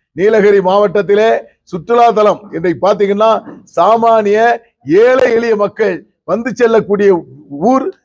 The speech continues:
இந்த ஊட்டி, இளவரசி மலை என்று சொல்வார்கள்.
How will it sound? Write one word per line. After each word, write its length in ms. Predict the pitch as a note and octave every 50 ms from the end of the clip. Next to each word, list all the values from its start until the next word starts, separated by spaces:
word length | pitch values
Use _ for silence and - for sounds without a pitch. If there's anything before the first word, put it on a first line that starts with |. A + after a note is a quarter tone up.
| _ - F3+
இந்த 120 | G3 G3 F#3+ F#3+ A#3
ஊட்டி, 260 | B3 F3+ - F#3 E3 - - _ _ _ _ _ _ - E3
இளவரசி 420 | G#3 A#3+ A#3 B3 A#3 A3+ A#3 A3 F#3+ F#3
மலை 180 | G3 A#3 A#3+ A#3+ A3+
என்று 140 | A3 A3 - G3
சொல்வார்கள். 480 | G3+ G3+ G3 G3 G3 F#3 E3 D3 -